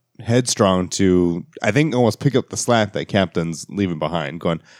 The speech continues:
"I know Captain's not fully in this fight. He's, he's fighting enough to survive, but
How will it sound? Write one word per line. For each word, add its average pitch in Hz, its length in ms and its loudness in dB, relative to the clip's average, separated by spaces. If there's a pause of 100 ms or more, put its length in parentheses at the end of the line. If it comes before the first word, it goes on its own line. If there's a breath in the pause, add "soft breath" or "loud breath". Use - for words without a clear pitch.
(160 loud breath)
"I 98 80 0
know 104 160 4
Captain's 104 400 -2
not 90 140 0
fully 101 260 2
in 85 80 -4
this 78 160 -6
fight. 101 320 0
He's, 87 240 -10
he's 101 240 -4
fighting 120 300 0
enough 101 240 2
to 98 100 2
survive, 92 600 2
but 92 440 2